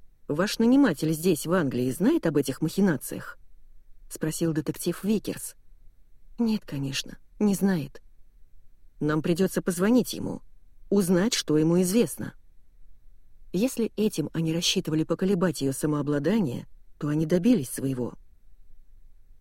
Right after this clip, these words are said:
«Он ничего не знает», продолжала она, повысив голос. «Он не имеет к этому никакого отношения, и никто из моих друзей не знает. Могу я...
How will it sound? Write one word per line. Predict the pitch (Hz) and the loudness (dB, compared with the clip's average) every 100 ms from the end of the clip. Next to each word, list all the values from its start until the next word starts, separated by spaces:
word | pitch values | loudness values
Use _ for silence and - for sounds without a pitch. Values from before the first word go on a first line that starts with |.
| - - 214 | -20 -4 2
«Он | 220 | 4
ничего | 214 - 214 247 | 4 4 4 6
не | 262 | 6
знает», | 233 285 233 139 - - - - - - - | 6 6 6 0 -6 -20 -20 -20 -20 -14 -4
продолжала | 165 151 143 156 143 | 0 0 2 0 0
она, | 139 165 220 | -2 -2 -2
повысив | 147 143 147 165 | -2 -4 -2 -2
голос. | 170 220 120 - - - - - - - - | 2 2 0 -8 -16 -20 -20 -20 -20 -8 2
«Он | 214 | 6
не | 240 277 | 8 8
имеет | 311 277 - | 10 8 4
к | |
этому | 220 185 202 | 0 4 4
никакого | 202 208 233 240 | 4 2 4 4
отношения, | 240 247 - 269 156 135 117 - - - - - - | 4 2 4 4 4 0 -4 -10 -18 -18 -18 -4 2
и | |
никто | 214 196 226 | 2 4 4
из | 233 | 4
моих | 220 226 196 | 6 4 4
друзей | 233 240 294 226 | 4 6 6 6
не | 170 | 4
знает. | 175 220 147 131 - - - - - - - | 4 4 2 -2 -10 -20 -20 -20 -20 -4 2
Могу | 226 214 320 | 2 6 6
я... | 254 220 | 6 2